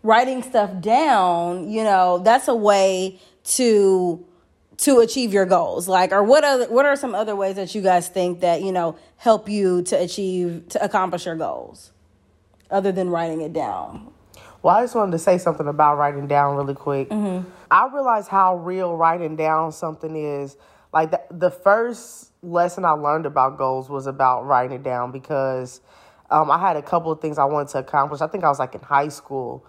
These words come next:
Speaker 2: As soon as I wrote them goals down, I promise you, they started to unfold one by one by one by one. It was something about putting that pen to paper. I think it's like a, a faith thing kinda gets activated too. Like,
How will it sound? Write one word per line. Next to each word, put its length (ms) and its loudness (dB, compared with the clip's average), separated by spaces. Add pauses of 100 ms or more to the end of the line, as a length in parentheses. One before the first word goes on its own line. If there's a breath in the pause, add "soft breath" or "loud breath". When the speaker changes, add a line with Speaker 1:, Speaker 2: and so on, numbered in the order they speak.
(460 soft breath)
Speaker 2:
As 140 -2
soon 260 0
as 100 2
I 120 6
wrote 300 -2
them 200 2
goals 320 4
down, 400 4
I 100 4
promise 600 -4
you, 60 -8
they 120 -4
started 300 -4
to 220 -4
unfold 440 -2
one 380 -2
by 200 2
one 380 -4
by 140 -2
one 380 -4
by 140 -2
one. 360 -4 (380 soft breath)
It 100 2
was 220 2
something 360 2
about 380 2
putting 220 0
that 320 0
pen 260 -2
to 140 -12
paper. 720 -2 (280 loud breath)
I 120 4
think 200 -4
it's 120 -2
like 200 2
a, 240 2
a 140 0
faith 500 0
thing 320 -4
kinda 300 -4
gets 180 -8
activated 680 -4
too. 260 -6
Like, 420 0